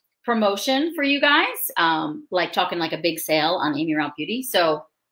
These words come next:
I want you guys to hang tight while, let me make sure. I don't see anyone. Okay, there's people coming on. Hi, Lori Beach. I am not sure why on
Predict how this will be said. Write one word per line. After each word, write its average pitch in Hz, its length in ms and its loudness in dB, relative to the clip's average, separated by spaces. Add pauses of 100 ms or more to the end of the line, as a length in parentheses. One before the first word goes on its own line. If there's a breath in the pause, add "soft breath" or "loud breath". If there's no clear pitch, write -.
(140)
I 208 560 4
want 202 140 -2
you 170 60 -12
guys 160 200 -6
to 185 80 -8
hang 285 180 2
tight 233 240 2 (720)
while, 196 1040 4
let 202 180 -6
me 214 140 -6
make 196 240 -6
sure. 180 540 -4
I 202 100 -6
don't 233 240 -10
see 240 300 -10
anyone. 202 520 -6
Okay, 185 220 -10
there's 180 200 -6
people 226 220 -8
coming 220 360 -4
on. 175 320 -4
Hi, 202 260 -2
Lori 156 360 -2
Beach. 240 360 -6 (540 loud breath)
I 220 140 4
am 196 280 -2
not 330 340 4
sure 160 720 0
why 262 460 4
on 196 260 2